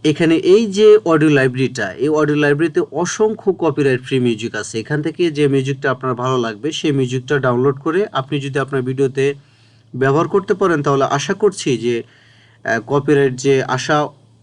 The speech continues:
আসার কথা, সেটা আর কখনো আসবে না। আমার কথা সামান্যতম হলেও যদি কারো কাজে লাগে,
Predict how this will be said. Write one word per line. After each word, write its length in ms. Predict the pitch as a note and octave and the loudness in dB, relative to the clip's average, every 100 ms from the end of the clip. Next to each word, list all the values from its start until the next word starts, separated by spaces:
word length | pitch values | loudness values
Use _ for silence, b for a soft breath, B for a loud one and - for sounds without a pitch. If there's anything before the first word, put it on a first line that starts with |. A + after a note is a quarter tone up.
| _ _ | _ _
আসার 340 | C#3+ C#3+ E3+ | -2 0 -2
কথা, 520 | D3 E3 E3+ - G2 - | -2 -4 -4 -6 -8 -8
সেটা 380 | - F3+ D#3+ C3 | -6 -4 0 0
আর 120 | A#2 | 0
কখনো 500 | A#2 B2 C#3 D3 G3+ b b b - | -2 -4 -2 -2 -4 b b b 2
আসবে 340 | C3 C3 C3+ | 2 2 0
না। 160 | F#2+ F2 b b b b b b | -2 -8 b b b b b b
আমার 540 | B2+ B2+ C3 B2+ A#2 - - _ | -4 0 0 0 -2 -8 -20 _
কথা 520 | F#3+ G3+ F#3+ F#3 F3+ - b b b b _ | 0 0 0 0 0 -4 b b b b _
সামান্যতম 720 | - - D#3+ E3 E3+ E3+ D#3 | -12 -2 0 2 2 2 2
হলেও 360 | D3+ D3+ F#3 E3 | 2 2 2 2
যদি 200 | C#3 B2+ | 0 -4
কারো 220 | C3 B2 | -4 -4
কাজে 300 | B2+ B2 B2 | -2 -2 0
লাগে, 320 | A2+ A2 D3+ | -4 -4 -6